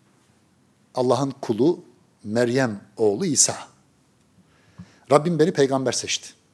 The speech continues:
Bana kitap ve hikmet verdi." Verecek anlamında da alanlar var. "Ve yaşadığım sürece bana namaz kılmamı, zekat vermemi emretti." İlk cümlesi Hazreti İsa Efendimiz. Peygamberlik,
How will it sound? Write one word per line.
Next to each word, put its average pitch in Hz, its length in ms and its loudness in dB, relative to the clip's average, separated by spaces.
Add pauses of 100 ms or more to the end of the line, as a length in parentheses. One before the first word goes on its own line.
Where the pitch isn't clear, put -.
(220)
Bana 139 140 2
kitap - 300 -4
ve 127 40 -2
hikmet 117 340 -6
verdi." 135 420 -2
Verecek 113 380 0
anlamında 101 500 -4
da 95 180 -6 (480)
alanlar 90 420 -8
var. 165 340 -2 (680)
"Ve 175 100 2
yaşadığım 175 1120 8
sürece 135 840 6 (120)
bana 170 640 6 (260)
namaz 131 360 4
kılmamı, 135 480 0
zekat 127 360 -2
vermemi 110 260 -2
emretti." 90 440 -14 (180)
İlk - 280 2
cümlesi 175 460 4
Hazreti 131 320 0
İsa 113 200 0
Efendimiz. 92 500 -8 (600)
Peygamberlik, 165 720 4